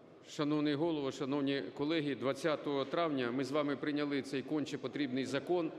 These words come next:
Разом з тим, е, під час обговорення і під час доповіді, е, в процедурі другого читання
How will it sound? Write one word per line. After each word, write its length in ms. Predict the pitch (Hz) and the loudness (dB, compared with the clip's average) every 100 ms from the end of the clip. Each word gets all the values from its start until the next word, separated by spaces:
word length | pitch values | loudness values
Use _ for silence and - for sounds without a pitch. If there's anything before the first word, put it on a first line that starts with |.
| - - - - - - | -12 -16 -16 -18 -18 -4
Разом 360 | 147 175 170 175 | 0 2 2 2
з 60 | |
тим, 340 | - 190 185 175 - | 2 2 2 2 -2
е, 360 | 139 135 131 120 123 - | 0 2 2 0 -4 -2
під 180 | 156 | 0
час 360 | - 165 147 - 160 | 2 2 2 -2 -2
обговорення 800 | 147 151 165 196 170 156 135 120 - - - - - - | 2 4 4 4 4 4 2 0 -6 -12 -12 -14 -14 -6
і 60 | 139 | -2
під 160 | 151 | 0
час 300 | 170 160 - 165 127 | 2 2 0 -4 2
доповіді, 640 | 185 185 156 139 139 131 131 123 | 2 4 2 2 2 2 0 -2
е, 260 | 123 120 120 117 - - - - - - | 0 0 0 -4 -10 -14 -16 -16 -18 -12
в 40 | 117 | -4
процедурі 460 | 143 175 165 175 | 0 2 4 4
другого 280 | 160 175 170 | 4 4 4
читання 640 | 165 165 196 196 170 151 | 2 -2 2 2 4 2